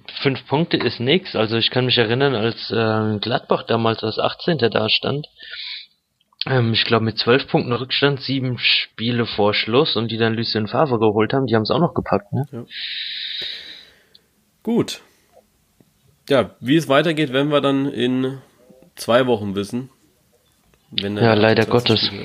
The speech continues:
Speaker 2: angeht. Ist ja jetzt grad Länderspielpause und diese Länderspielpause ermöglicht es uns, endlich mal übers internationale Geschäft zu reden.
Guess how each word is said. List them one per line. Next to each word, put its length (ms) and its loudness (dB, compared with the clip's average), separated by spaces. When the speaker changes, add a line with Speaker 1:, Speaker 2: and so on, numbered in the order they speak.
Speaker 2:
angeht. 220 -10
Ist 120 -2
ja 60 6
jetzt 160 4
grad 140 2
Länderspielpause 960 2
und 200 -4
diese 180 -2
Länderspielpause 840 0
ermöglicht 600 0
es 140 -6
uns, 280 -6
endlich 500 0
mal 240 4
übers 240 -4
internationale 680 -2
Geschäft 440 -4
zu 100 -4
reden. 380 0